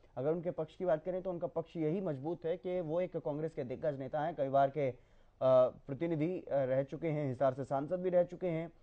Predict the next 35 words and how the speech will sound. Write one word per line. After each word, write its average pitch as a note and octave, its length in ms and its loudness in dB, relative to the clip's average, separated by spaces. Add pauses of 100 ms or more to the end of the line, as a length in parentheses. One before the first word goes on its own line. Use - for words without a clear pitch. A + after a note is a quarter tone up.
(260)
विधायक C3+ 340 4
भी F#3 80 2
रह E3+ 100 6
चुके E3+ 220 -4
हैं F3 100 -2
अलग E3 160 0
क्षेत्रों D#3+ 320 -2
से। D#3 160 -4 (560)
तो F3 400 8 (180)
ऐसे D#3 240 -2
में F#3+ 120 0
एक F3+ 140 2
बड़ी E3 540 2
उम्मीदवारी, D3+ 420 0
बड़ी D#3 200 2
दावेदारी C#3 400 4
उनकी G3 220 -2
है। G3 80 0
दो F3 120 2
हज़ार D#3 220 6
नौ D3+ 120 -2
में, E3+ 320 -4
अ, C#3 240 4
एक C#3+ 140 2
बड़ी D#3+ 160 0
चुनौती F3 320 -4
उन्होंने F3 200 -4
भजनलाल D#3 360 0
परिवार C#3+ 340 2
के C#3 460 -4 (100)
कुलदीप E3+ 280 0
बिश्नोई F3 320 -2
को D#3+ 120 0
दी F#3 200 2
थी, D#3+ 260 -10